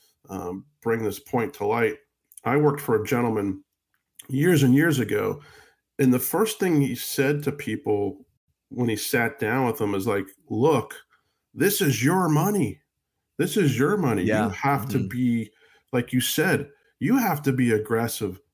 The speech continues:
Speaker 1: vigilant, educate yourself, and know what, you know, your money is going into and, and how it's working, and stay up to date on performance, fees, everything." Unfortunately for it, I think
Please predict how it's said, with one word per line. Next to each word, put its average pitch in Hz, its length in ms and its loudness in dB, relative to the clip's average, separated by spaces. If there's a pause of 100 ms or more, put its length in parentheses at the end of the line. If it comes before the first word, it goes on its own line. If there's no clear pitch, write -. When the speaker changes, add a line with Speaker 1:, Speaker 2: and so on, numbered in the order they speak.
Speaker 1:
vigilant, 123 680 0 (360)
educate 135 640 0
yourself, 107 500 -4 (400)
and 120 240 2
know 156 220 4
what, 143 200 2 (320)
you 131 100 2
know, 110 120 2
your 131 180 2
money 131 340 4
is 123 140 0
going 120 360 -2
into 127 500 -2
and, 110 140 -4 (360)
and 117 140 -2
how 147 280 0
it's 143 180 -4
working, 127 460 0
and 95 200 -2
stay 151 400 -2
up 151 160 -4
to 147 120 -2
date 139 280 2
on 131 140 0
performance, 131 760 -2
fees, 143 540 -2
everything." 143 440 0 (460)
Unfortunately 131 880 0 (680)
for 143 360 2
it, 131 60 0
I 120 80 0
think 139 460 -2